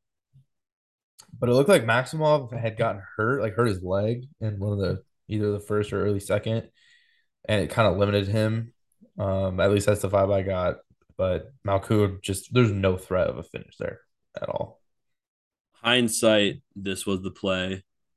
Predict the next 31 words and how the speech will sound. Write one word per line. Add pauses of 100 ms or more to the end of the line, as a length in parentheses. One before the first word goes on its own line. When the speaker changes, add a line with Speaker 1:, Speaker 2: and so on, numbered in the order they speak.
(520)
Speaker 2:
based
off
Malkoun's
performance
against
Brendan
Allen
and
having,
and
seeing
Brendan
Allen
perform
like
he
did
the
week
before. (520)
I
think
that's
a
very
good
loss
for
Malkoun. (320)
Speaker 1:
Mm-hmm.
Speaker 2:
And